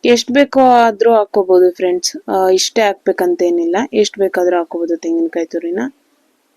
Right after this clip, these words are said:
ಮತ್ತೆ ಲಾಸ್ಟ್ ಅಲ್ಲಿ ಮೊಟ್ಟೆನ ಹಾಕಿ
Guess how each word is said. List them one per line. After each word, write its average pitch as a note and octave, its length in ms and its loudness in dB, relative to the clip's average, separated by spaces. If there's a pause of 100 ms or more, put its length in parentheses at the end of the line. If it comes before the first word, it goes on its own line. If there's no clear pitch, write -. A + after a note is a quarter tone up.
(3250)
ಮತ್ತೆ B3+ 180 4
ಲಾಸ್ಟ್ C4 460 4
ಅಲ್ಲಿ A#3+ 160 4
ಮೊಟ್ಟೆನ G#3 460 2
ಹಾಕಿ G3 520 2